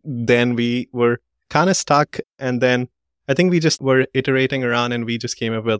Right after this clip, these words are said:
"Why don't we just combine X and One and just call it X one?" That was it. That's how it, like, came in, and it might just seem, like, obvious in hindsight, but it, this was, like, a lot of, like, uh, iterations and a lot of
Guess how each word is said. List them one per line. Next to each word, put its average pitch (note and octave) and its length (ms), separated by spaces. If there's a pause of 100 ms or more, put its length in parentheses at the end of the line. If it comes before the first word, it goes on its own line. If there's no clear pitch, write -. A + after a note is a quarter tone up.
"Why A2 200
don't A#2 80
we A#2 80
just A#2+ 140
combine G2+ 400
X F#2+ 240
and F#2+ 140
One D#2+ 280 (120)
and G2+ 100
just - 120
call - 220
it - 80
X - 220
one?" G1+ 220 (760)
That C3 160
was B2+ 100
it. G#2+ 240
That's C3 220
how C#3+ 160
it, C3 100
like, B2+ 160
came A#2+ 260
in, B2 120
and A#2+ 160 (140)
it C#3+ 100
might E3 180
just E3+ 140
seem, D3+ 180
like, B2 160
obvious G#2 320
in C3 80
hindsight, B2+ 400
but A#2 160
it, G#2+ 160
this A2 160
was, A2+ 140
like, G#2+ 180
a G#2+ 60
lot G#2 280
of, G2+ 80
like, G2 380
uh, G#2+ 200
iterations G2+ 560
and G2 100
a G2 60
lot F#2+ 200
of F#2+ 140